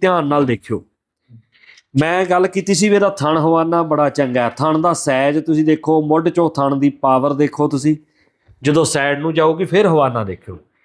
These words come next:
ਇਹ ਬਾਹਲਾ ਵੱਡਾ ਕੱਦ ਨਹੀਂ ਮੱਝ ਦਾ, ਪਰ ਹੈ ਗੁਣਾਂ ਦੀ ਗੁਥਲੀ, ਕਿਉਂਕਿ ਪਹਿਲੇ ਸੂਏ ਵੀ ਬੜੀ ਚੰਗੀ ਇਹ ਤਿਆਰ ਹੋਈ ਵੀ, ਆਪਣੀ ਵੀਡੀਓ ਤੋਂ ਹੀ ਬਾਈ ਨੇ ਖਰੀਦੀ ਸੀ।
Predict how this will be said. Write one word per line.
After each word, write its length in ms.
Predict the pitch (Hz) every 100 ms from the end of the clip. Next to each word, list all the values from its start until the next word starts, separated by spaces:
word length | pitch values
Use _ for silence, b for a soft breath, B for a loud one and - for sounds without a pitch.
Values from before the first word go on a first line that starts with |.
| B B B
ਇਹ 100 | 214
ਬਾਹਲਾ 340 | 190 160 214 269
ਵੱਡਾ 280 | 254 185 185
ਕੱਦ 300 | 196 196 208
ਨਹੀਂ 160 | 147
ਮੱਝ 220 | 120 147
ਦਾ, 160 | 185 196
ਪਰ 500 | 196 202 202 196 - _ b b _ -
ਹੈ 180 | 151 208
ਗੁਣਾਂ 300 | 220 196 165
ਦੀ 120 | 156
ਗੁਥਲੀ, 380 | 147 143 151 156 156 _ _ -
ਕਿਉਂਕਿ 240 | 165 180
ਪਹਿਲੇ 380 | 202 185 214 254
ਸੂਏ 280 | 208 226 214
ਵੀ 380 | 214 220 220 180
ਬੜੀ 220 | 180 185
ਚੰਗੀ 440 | 190 196 185 190 190
ਇਹ 180 | 185 185
ਤਿਆਰ 340 | 180 170 170
ਹੋਈ 140 | 170
ਵੀ, 100 | 175
ਆਪਣੀ 300 | 180 - 175
ਵੀਡੀਓ 360 | 160 185 208 202
ਤੋਂ 120 | 196
ਹੀ 40 | 170
ਬਾਈ 200 | 156 151
ਨੇ 120 | 151
ਖਰੀਦੀ 360 | 143 127 135
ਸੀ। 200 | 131 165